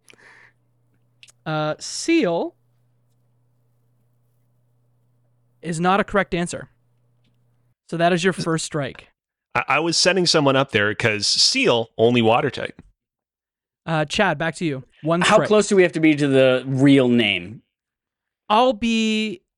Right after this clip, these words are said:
Speaker 1: I'll be nice if you're
Speaker 3: Okay.
Speaker 1: close enough.
Speaker 3: I, Cryagonal? Like the snowflake looking bitch?
Speaker 1: Uh, yeah, the cr-, Cryagonal is actually exactly how you say
Speaker 3: Okay.
Speaker 1: that. So
Speaker 3: Cool, cool,
Speaker 1: great
Speaker 3: cool, cool,
Speaker 1: point
Speaker 3: cool.
Speaker 1: for you. Cryagonal.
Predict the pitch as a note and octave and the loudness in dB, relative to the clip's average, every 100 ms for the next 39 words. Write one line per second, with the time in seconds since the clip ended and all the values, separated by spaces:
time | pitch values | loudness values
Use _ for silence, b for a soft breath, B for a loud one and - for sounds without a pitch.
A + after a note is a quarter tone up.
0 | _ - B3 A#3+ C4 A#3 E3+ C3 - - | _ 0 0 2 0 0 -2 -6 -12 -12
1 | - - F#3 G3+ F#3+ D3 C#3 A2+ C#3+ C3 | -12 -6 -4 0 0 2 0 0 -6 -8
2 | - - _ D#3+ D#3 - G3+ - F3 D3 | -12 -20 _ -2 0 -6 -6 0 2 2
3 | D#3 F#3 A#3 C4 C#4+ _ _ D3 - - | 0 0 2 0 -2 _ _ -2 0 2
4 | F3 G3+ F#3+ G3+ G#3+ G#3 A3 A3+ - _ | 2 2 0 0 2 2 2 -2 -14 _
5 | _ _ _ _ _ _ _ - _ B2 | _ _ _ _ _ _ _ -20 _ _
6 | _ _ _ _ _ _ _ _ _ - | _ _ _ _ _ _ _ _ _ -2
7 | A3+ A#3+ F3+ G#3+ E4 G#3 - - - - | 2 2 0 0 0 -2 -16 -16 -16 -4
8 | G3+ A3 D4+ C#4+ G3+ F#3+ G#3+ - E3+ D#3 | 0 2 2 -2 0 -2 -2 -4 -4 -4
9 | G3 G3+ F3 D#3+ - - C#3+ - D#3+ D#3 | -4 -2 -2 -2 0 0 -2 -6 -6 -6
10 | D3+ - C#3+ - G#3 A#2 G3+ G3 G#2 E3+ | -8 0 2 2 2 0 -2 -2 -4 -6
11 | D#3 B2+ D#3 - _ _ - D3+ D3+ D3+ | -8 -8 -12 -18 _ _ -16 -10 -8 -6
12 | D3 D#3+ D3+ C3+ B2+ | -6 -6 -10 -14 -16